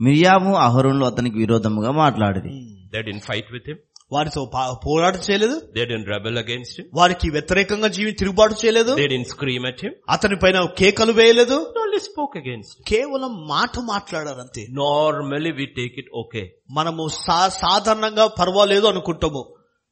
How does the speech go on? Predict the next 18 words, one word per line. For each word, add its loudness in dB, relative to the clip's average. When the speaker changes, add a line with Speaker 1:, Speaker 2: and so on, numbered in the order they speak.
Speaker 3:
I -4
am -12
the -2
elder -2
sister. -6
Speaker 2:
ఇదిగో 0
నేను -4
పెద్ద -2
చెల్లెలు 0
నేను. -2
Speaker 3:
Moses -8
is -10
my -10
chinna -8
brother. -8
Speaker 2:
మోష్-, 0
మోషే 4
నా 0